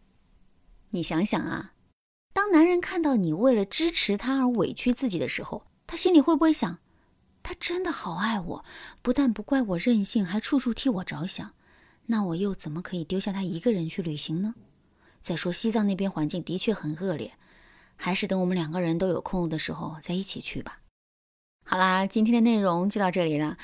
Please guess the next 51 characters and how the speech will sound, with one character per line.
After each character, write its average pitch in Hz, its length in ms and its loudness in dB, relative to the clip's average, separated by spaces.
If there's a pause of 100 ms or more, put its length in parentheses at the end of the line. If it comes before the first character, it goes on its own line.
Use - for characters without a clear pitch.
(340)
老 196 120 4
师 285 160 4
最 330 140 6
后 311 100 10
想 185 200 4
告 226 160 6
诉 214 100 -2
大 202 80 2
家 190 140 4
的 208 100 2
是， 196 340 2 (220)
情 262 240 8
绪 330 160 8
反 160 220 4
馈 220 140 6
这 214 140 4
件 185 280 2
事 - 180 2
啊， 151 220 2
的 160 200 -2
确 196 200 2
是 180 140 0
能 165 140 0
够 180 120 0
影 160 240 0
响 - 240 0
我 165 40 -2
们 214 140 -2
亲 190 220 -2
密 180 120 2
关 165 240 2
系 - 120 -6
的 175 80 0
质 180 280 0
量 156 280 -2
的。 233 160 -10 (340)
所 349 160 2
以 370 60 8
我 311 100 6
们 202 140 2
在 262 180 6
和 233 120 0
男 214 160 2
人 226 100 2
相 233 200 2
处 214 140 2
的 151 80 2
过 196 100 0
程 175 160 -2
当 185 220 0
中， 202 180 -2